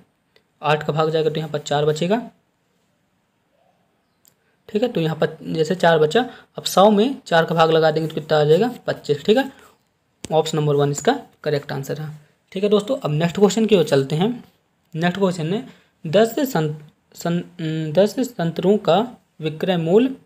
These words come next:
तेरह संतरों के लागत मूल्य के बराबर है, तदनुसार कितना प्रतिशत लाभ हुआ? सेम टू सेम उसी टाइप का क्वेश्चन दोस्तों, क्या क्वेश्चन था, वह फॉर्मूला क्या था, वह वाला क्रय मूल्य माइनस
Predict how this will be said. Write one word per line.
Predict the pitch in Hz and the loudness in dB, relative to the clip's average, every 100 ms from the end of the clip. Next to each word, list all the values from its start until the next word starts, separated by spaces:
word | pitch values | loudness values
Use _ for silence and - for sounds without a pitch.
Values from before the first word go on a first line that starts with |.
| - | -10
तेरह | 170 175 | -2 -2
संतरों | 175 160 160 160 | -2 -4 -6 -6
के | 160 | -2
लागत | 156 151 151 | 0 0 0
मूल्य | 147 151 | -4 -2
के | 190 | 0
बराबर | 151 143 147 | 2 0 -4
है, | 139 151 - - - | -8 -12 -18 -16 0
तदनुसार | 170 180 190 180 185 | 2 4 0 -2 -4
कितना | 180 165 170 | -4 -6 -6
प्रतिशत | 151 147 208 208 | -6 -4 -6 -6
लाभ | 143 139 | -6 -4
हुआ? | 139 143 143 - _ _ - - | -2 -2 -2 -12 _ _ -12 -8
सेम | - 196 | 0 0
टू | 208 | 0
सेम | 220 208 | 0 0
उसी | 208 175 202 | 0 0 2
टाइप | 185 175 | 2 0
का | 175 | 0
क्वेश्चन | 165 165 170 | 0 -2 0
दोस्तों, | 160 156 254 269 - _ _ _ - | -2 2 0 0 -10 _ _ _ -2
क्या | 175 | 0
क्वेश्चन | 175 170 180 165 | 2 2 0 -2
था, | 190 | -2
वह | 160 165 156 - | 0 -2 -2 -12
फॉर्मूला | - 160 160 165 | -6 -4 0 0
क्या | 165 | 0
था, | 151 156 | 0 2
वह | 156 | 2
वाला | 151 190 262 - _ _ _ - | 4 2 -2 -6 _ _ _ -2
क्रय | 170 185 | 0 2
मूल्य | 160 175 240 277 - _ - _ - _ _ _ _ _ _ _ _ - | 0 0 -2 -4 -12 _ -20 _ -20 _ _ _ _ _ _ _ _ -10
माइनस | 156 151 165 226 | -2 0 2 0